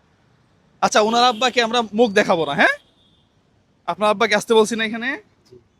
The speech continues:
Speaker 1: আচ্ছা, ওনার আব্বা এখানে, আপ-, আঙ্কেল একটু ওই দিক হন। আচ্ছা, ওই দিক, ওই, ওই দিক তাকান, ওই দিক তাকান আপনি। আচ্ছা, ওনার আব্বাও চলে আসছে। প্রিয় বন্ধুরা, আমরা, আমরা দেখি না আজকে কি করা যায়। হ্যাঁ, শোনেন, উনি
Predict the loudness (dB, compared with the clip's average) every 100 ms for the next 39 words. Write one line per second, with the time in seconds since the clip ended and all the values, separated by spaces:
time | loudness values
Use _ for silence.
0 | _ -18 -14 -12 -14 _ _ _ -4 0
1 | 0 0 0 2 0 0 0 -2 -2 0
2 | 0 -2 0 0 2 2 0 -4 _ _
3 | _ _ _ -14 -12 -12 -4 -4 0 0
4 | 2 2 2 -2 -4 -2 -2 0 -2 0
5 | 0 2 -2 -2 -4 -4 -6 -8 _ _
6 | 2 4 6 4 2 0 2 2 0 2
7 | 0 2 2 2 -2 0 2 2 -2 0
8 | 2 2 -2 _ _ _ _ _ _ _
9 | _ _ _ _ _ -8 -6 -2 0 2
10 | 2 -2 -8 _ -4 -2 0 -2 -4 -8
11 | -2 0 0 -2 -4 -4 -4 -2 -2 -4
12 | _ _ _ _ _ _ _ _ _ _
13 | _ _ _ _ _ _ _ _ _ _
14 | _ -12 -8 -6 -4 -4